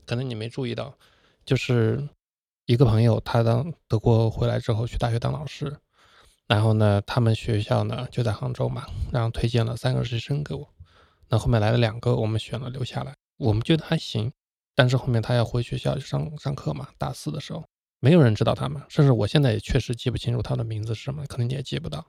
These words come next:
但这个其实不重要，但他们确实做了很多事情。他们走了之后，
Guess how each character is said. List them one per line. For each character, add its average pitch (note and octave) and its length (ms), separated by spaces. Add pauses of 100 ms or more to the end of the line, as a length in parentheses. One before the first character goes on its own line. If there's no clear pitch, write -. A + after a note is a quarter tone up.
(760)
但 C#3+ 180
这 G3 160
个 B2 420
其 B2 180
实 A#2+ 200
不 - 160
重 B2+ 200
要， D#3+ 160 (200)
但 D#3 120
他 D3 120
们 D#3 80
确 D#3 100
实 C3 80
做 C3+ 160
了 A2+ 60
很 G#2+ 100
多 G#2+ 100
事 B2 220
情。 - 180 (140)
他 C3 140
们 C3+ 100
走 A2 160
了 G#2 80
之 B2 160
后， D3 300